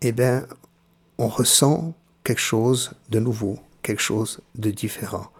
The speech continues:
Et je pense que c'est dans cette mesure aussi que la crèche peut être évolutive, qu'on peut en fin de compte retrouver toujours, toujours, euh,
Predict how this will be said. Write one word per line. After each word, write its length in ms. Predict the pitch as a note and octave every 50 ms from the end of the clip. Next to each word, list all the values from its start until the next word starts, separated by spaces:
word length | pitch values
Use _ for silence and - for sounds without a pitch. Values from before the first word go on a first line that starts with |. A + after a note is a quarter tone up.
| - - - - - _ -
Et 100 | - -
je 100 | - -
pense 340 | - - B2 C3 C#3 C3 -
que 120 | - - G#2+
c'est 520 | - - - A#2 G#2 G2+ G#2+ G#2+ - - _ - - - - -
dans 160 | G#2 - - -
cette 260 | - - A#2+ - -
mesure 280 | B2 A#2 B2 C3 B2+
aussi 260 | A2+ G2+ - - A#2 -
que 100 | - G#2
la 160 | - G#2+ - - - _ _ _ _ _ -
crèche 420 | - - - G#2+ A2+ B2 - - -
peut 140 | - - -
être 300 | - - - - - - - - -
évolutive, 800 | A#2+ A2 A2+ A#2 A#2+ B2 - - - - D3+ C#3+ C3 G#2+ - - - - - - - - - - - - - - _
qu'on 200 | - - G#2+ -
peut 180 | - - B2+
en 100 | A2+ G2+
fin 220 | - - - - F#2+
de 80 | F#2+
compte 540 | - - - A2+ A#2 B2+ B2+ B2+ - - - - -
retrouver 880 | - - - - C#3 C#3 - - - C3+ B2 A2+ A2+ A#2 B2 A#2+ C#3 - - _ _ _ _ _ _
toujours, 640 | - D#3 C#3+ B2+ A#2+ A#2 A2+ A#2 D3 D3 - - - - - - - - - _
toujours, 640 | - D3+ B2 A2+ A#2 A2+ A2 A#2+ C#3 D3 - - - - - - - - - _ _ -
euh, 360 | G#2 G2+ G2+ G2 F#2 F#2 F#2